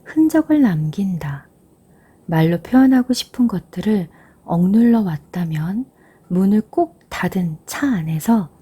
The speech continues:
소리를 지르는 것도 긴장 해소에 도움이 된다. 쌓인 분노를 풀기 위해서 침대를 두드리거나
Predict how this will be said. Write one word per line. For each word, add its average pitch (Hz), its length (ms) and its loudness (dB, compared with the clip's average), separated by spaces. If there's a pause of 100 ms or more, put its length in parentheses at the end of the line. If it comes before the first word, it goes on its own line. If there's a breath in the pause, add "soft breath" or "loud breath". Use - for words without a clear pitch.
(260 soft breath)
소리를 311 520 2
지르는 196 500 -2
것도 175 680 -6 (380 soft breath)
긴장 180 560 0
해소에 196 500 0 (340)
도움이 240 460 6
된다. - 520 -8 (1300)
쌓인 240 520 4
분노를 180 880 0
풀기 233 420 -2
위해서 156 640 -4 (440 soft breath)
침대를 302 580 2
두드리거나 175 920 -4